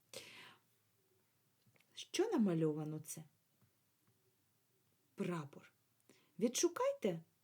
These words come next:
те, що у вас виділено блакитним кольором.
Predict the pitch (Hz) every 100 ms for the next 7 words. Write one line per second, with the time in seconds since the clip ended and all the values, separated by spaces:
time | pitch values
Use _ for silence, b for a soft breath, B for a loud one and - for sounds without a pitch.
0 | _ _ _ _ _ _ _ 247 427 -
1 | - - 208 196 175 175 208 208 208 190
2 | 165 160 165 180 190 185 185 170 160 147
3 | 151 -